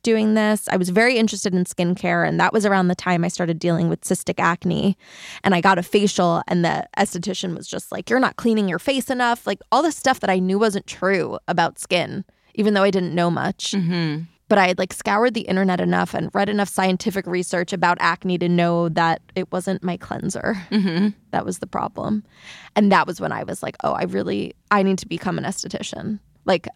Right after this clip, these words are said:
Speaker 1: I feel like I could be someone who would be empathetic with clients dealing with skin problems, especially acne.
Speaker 2: Mm-hmm.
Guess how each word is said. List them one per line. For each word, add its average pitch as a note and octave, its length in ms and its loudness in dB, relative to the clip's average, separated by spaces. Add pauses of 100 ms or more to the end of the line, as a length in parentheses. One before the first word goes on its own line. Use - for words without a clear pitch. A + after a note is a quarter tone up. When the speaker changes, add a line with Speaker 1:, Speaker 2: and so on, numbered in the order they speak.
(120)
Speaker 1:
I F#3+ 160 2
feel F#3+ 160 0
like F3+ 100 -2
I F3+ 80 0
could F3+ 160 -6
be F#3 100 -2
someone F3+ 300 -4
who F#3+ 100 -2 (140)
would F#3+ 160 0
be G3 120 2
empathetic F3 500 0
with G3 160 -2
clients F3 380 0
dealing F3+ 260 2
with F#3 100 -2
skin D4 220 2
problems, A#3 440 2
especially G3+ 440 -2
acne. G#3 580 0 (180)
Speaker 2:
Mm-hmm. F#3 520 -2